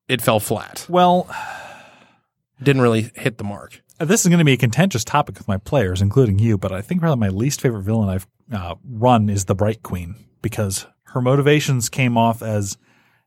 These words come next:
Speaker 2: schizophrenic and
Speaker 1: Yep.
Speaker 2: didn't make much sense. And while she was aptly mysterious until the very end, when the pieces were revealed, it didn't sort of click into place. It just kind of felt like,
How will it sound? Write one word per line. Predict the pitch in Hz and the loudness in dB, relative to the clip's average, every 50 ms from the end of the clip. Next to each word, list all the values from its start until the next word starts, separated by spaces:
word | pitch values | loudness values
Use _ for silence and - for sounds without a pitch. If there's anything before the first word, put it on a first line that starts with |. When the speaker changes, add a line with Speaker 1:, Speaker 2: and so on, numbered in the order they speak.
| _ - | _ -10
Speaker 2:
schizophrenic | - - - 147 143 - - 113 - - 120 120 165 - - - - _ _ _ _ _ _ _ - | -8 -4 -2 -2 -2 0 -2 -4 0 0 0 2 0 -2 -6 -10 -18 _ _ _ _ _ _ _ -4
and | 120 | 0
Speaker 1:
Yep. | 127 135 | 0 2
Speaker 2:
didn't | 135 135 127 | 2 2 2
make | 120 120 110 - | 2 2 0 -2
much | 117 110 - | -6 -6 -4
sense. | - - 139 131 147 - - - - _ _ _ _ _ _ _ _ - | -2 -2 0 0 -2 -4 -6 -10 -12 _ _ _ _ _ _ _ _ -8
And | 139 123 120 | -6 -4 -2
while | 117 120 135 143 143 | 0 2 4 4 4
she | 143 - - 160 | 2 2 2 2
was | 143 131 117 110 - - - _ _ _ - | 2 2 0 -2 -6 -16 -20 _ _ _ -6
aptly | 139 180 - - 170 156 135 | -4 -4 -2 0 0 2 2
mysterious | 120 - - - 151 151 151 135 | 2 0 0 0 2 2 2 2
until | 131 - 127 | 2 0 0
the | 117 117 | 0 0
very | 104 113 120 120 117 | 2 2 2 2 2
end, | 123 120 113 101 | 2 2 2 2
when | 98 107 107 107 104 | 0 0 -2 -2 -2
the | 104 117 | -4 -4
pieces | 107 139 151 147 - - 131 | -2 0 0 0 0 -2 0
were | 123 120 | 0 0
revealed, | 113 107 120 117 113 104 | 2 4 4 2 2 2
it | 98 | 0
didn't | 110 127 131 139 | 2 2 2 2
sort | - 120 | 2 0
of | 107 113 - | -2 -2 -4
click | - 131 131 123 127 | 0 0 0 0 0
into | 117 107 117 | -2 -2 -4
place. | - - 110 120 120 - | -2 -2 -2 0 -2 -4
It | 117 | -6
just | 110 110 - - - | -6 -6 -6 -4 -2
kind | - 139 120 | 0 0 0
of | 113 | 0
felt | 113 127 120 | 0 -2 -2
like, | 113 110 - | -2 -4 -8